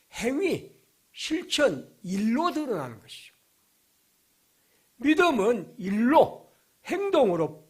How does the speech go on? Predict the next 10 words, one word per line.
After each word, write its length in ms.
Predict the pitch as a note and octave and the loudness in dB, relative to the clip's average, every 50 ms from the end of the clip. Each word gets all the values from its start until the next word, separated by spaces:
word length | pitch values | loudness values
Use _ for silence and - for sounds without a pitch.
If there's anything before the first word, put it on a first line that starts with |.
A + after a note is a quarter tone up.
| _ | _
보이는 420 | - E3 F#3 A#3+ D4 D#4 C4 G3 C#3+ | -4 0 2 2 4 4 2 2 0
겁니다. 380 | C3 B2 G#2+ G#2 G2 - - _ _ _ _ _ _ _ _ _ _ _ _ _ _ _ _ _ _ _ _ _ _ _ _ _ _ _ _ _ _ _ _ _ _ _ _ _ _ _ _ _ _ _ _ _ _ _ _ _ _ _ _ _ _ _ _ _ _ _ _ _ _ _ _ _ | -2 -6 -10 -12 -18 -20 -20 _ _ _ _ _ _ _ _ _ _ _ _ _ _ _ _ _ _ _ _ _ _ _ _ _ _ _ _ _ _ _ _ _ _ _ _ _ _ _ _ _ _ _ _ _ _ _ _ _ _ _ _ _ _ _ _ _ _ _ _ _ _ _ _ _
믿음이란 580 | - A#3+ C#4+ D#4 C#4+ C4 B3+ C4 B3 A#3+ A#3+ | -2 0 2 2 2 4 4 6 6 6 6
것은 440 | A#3 A3+ A3+ A3+ A3+ G#3+ G3+ F#3+ F#3+ - | 4 2 2 0 -2 -2 -4 -4 -6 -8
우리를 720 | G#3 G3 C4 D4+ C#4 G#3 F3 B3 B3 D#3+ A#2 - - _ _ _ _ _ _ - | -6 -2 0 2 4 4 2 2 0 -4 -8 -10 -16 _ _ _ _ _ _ -16
일하게 580 | - D#3 G3 G#3 B3 B3+ B3 D#4+ F4+ - D#4+ G#3 | -10 -8 -2 2 4 6 6 6 4 4 2 -2
하고 560 | D3+ B2+ B2 B2+ F3 G#3 B3+ - - _ _ _ _ | -2 -2 -4 -8 -8 -10 -10 -12 -16 _ _ _ _
실천하게 840 | - - - E4 D#4+ - - D4+ E4+ D#4+ D4+ A3+ F3+ E3+ D#3+ D3+ C#3 | -12 -8 -6 -6 -4 -2 -2 -2 0 2 2 2 2 0 -2 -4 -4
하고 540 | C3 B2+ B2+ C#3 G3+ B3+ C#4 C#4 - - _ _ _ _ _ _ | -4 -6 -6 -6 -4 -4 -4 -6 -8 -12 _ _ _ _ _ _
그리고 640 | - A#3 A#3+ A#3+ G#3+ G3 B3 C#4 D#4 E4+ F4 - | -4 -4 -4 -4 -4 -6 -4 -4 -6 -6 -10 -12